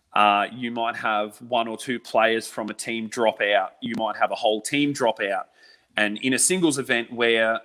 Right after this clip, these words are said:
if someone drops out, you might have an odd number, one player might have a bye.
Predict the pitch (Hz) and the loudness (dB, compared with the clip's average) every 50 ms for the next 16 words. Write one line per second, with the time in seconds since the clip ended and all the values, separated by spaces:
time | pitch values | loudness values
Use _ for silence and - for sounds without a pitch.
0 | _ - 117 - - - 139 139 135 123 - 127 120 - - - 123 113 107 - | _ -10 -6 -2 0 0 0 0 -2 0 0 -2 -2 -2 -2 2 4 4 4 2
1 | 120 120 127 135 139 139 139 131 135 123 113 113 101 107 110 110 113 110 110 107 | -2 -4 -4 -2 -2 -2 -2 0 0 -2 -2 -2 -2 -2 -2 -2 0 0 -2 0
2 | 104 107 104 101 101 90 - _ _ _ _ _ 117 117 117 117 113 - 120 104 | 2 2 0 0 0 -4 -10 _ _ _ _ _ 4 4 4 4 0 2 4 4
3 | 107 107 107 107 104 104 - 98 - 95 90 - 113 117 110 98 92 90 117 139 | 4 4 0 -2 -4 -4 -6 -10 -12 -10 -4 -2 0 0 0 0 -2 -6 -10 -12